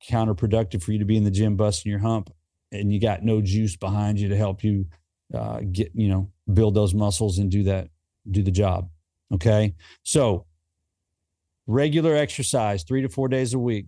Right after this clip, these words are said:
both aerobic and anaerobic, resistance training, and then a high protein diet, or at least getting adequate protein,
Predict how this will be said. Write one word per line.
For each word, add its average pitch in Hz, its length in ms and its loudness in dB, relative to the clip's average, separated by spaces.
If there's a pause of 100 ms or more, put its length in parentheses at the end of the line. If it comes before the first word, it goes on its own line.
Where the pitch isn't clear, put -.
both 113 240 0
aerobic 120 680 0 (640)
and 117 240 -2
anaerobic, 113 600 0 (320)
resistance 113 720 0
training, 101 520 0 (340)
and 107 160 2
then 107 120 4
a 98 100 2
high 123 340 0
protein 143 540 0
diet, 131 400 0
or 113 120 0
at 110 80 -4
least 131 300 -2
getting 123 320 0
adequate 131 500 -2
protein, 131 640 -2